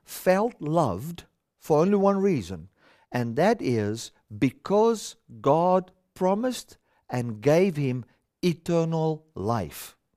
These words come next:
And nothing added to that. That was the reason he felt loved. He defined and he said,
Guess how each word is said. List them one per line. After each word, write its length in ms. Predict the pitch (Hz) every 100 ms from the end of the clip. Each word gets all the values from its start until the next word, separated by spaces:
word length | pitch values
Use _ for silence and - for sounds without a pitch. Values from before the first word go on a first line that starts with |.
| _ _ _ _ _ _ _ _ _ _ -
And 320 | 143 139 143
nothing 540 | 190 247 - 254 240 -
added 420 | 185 202 208 202
to 140 | 190 147
that. 320 | 107 - - - - -
That 280 | 143 220
was 400 | 214 165 160 135
the 160 | 120 117
reason 680 | 107 139 180 196 175 185 151
he 140 | 135
felt 320 | - 135 131
loved. 180 | 113 101
He 80 | 117
defined 800 | 120 127 - 180 190 214 247 226
and 160 | 113
he 80 | 117
said, 400 | 107 - 156 165